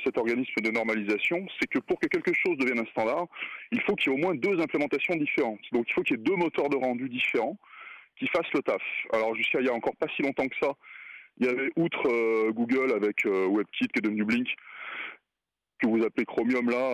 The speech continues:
euh, pour le navigateur autour, il y avait le, le, le moteur de rendu de Firefox, il y avait celui d'Opera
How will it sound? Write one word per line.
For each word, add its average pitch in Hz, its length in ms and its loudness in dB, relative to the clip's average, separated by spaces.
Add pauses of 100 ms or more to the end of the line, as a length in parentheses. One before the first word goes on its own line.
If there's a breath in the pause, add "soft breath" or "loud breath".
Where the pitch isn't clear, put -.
(160)
euh, 95 60 0
pour 117 120 -4
le 110 60 2
navigateur 110 380 2
autour, 214 220 0
il 175 60 2
y 131 40 2
avait 117 180 2
le, 107 920 2 (100)
le, 120 200 2
le 117 80 2
moteur 123 260 0
de 104 40 -4
rendu 117 240 0
de 110 120 0
Firefox, 104 540 0 (120)
il - 20 2
y 120 40 2
avait 117 200 0
celui 120 180 0
d'Opera 120 460 0